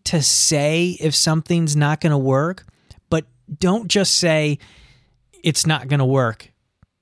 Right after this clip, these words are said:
period. Justify why it won't work and give a suggestion on how to fix it, 'cause there's very rarely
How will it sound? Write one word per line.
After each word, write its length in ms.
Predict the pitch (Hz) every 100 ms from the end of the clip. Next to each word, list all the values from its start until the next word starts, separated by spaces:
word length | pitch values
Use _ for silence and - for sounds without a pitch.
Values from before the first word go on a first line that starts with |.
| _ _
period. 540 | - 156 123 104 - - _
Justify 720 | - 156 156 240 - 175 170
why 260 | 156 147 143
it 80 | 143
won't 240 | 139 143
work 380 | 139 127 127 - _ 156
and 260 | 147 139 - _ _ _ _
give 180 | - 208
a 40 | 247
suggestion 680 | 196 165 180 208 - 196 180
on 140 | 170
how 200 | - 185
to 60 | 180
fix 460 | - 180 202 -
it, 180 | 120 - _ _ _ _ _ _ _ _
'cause 240 | 160 143
there's 180 | 151 151
very 360 | 143 170 180 165
rarely 680 | 156 156 160 156 147 139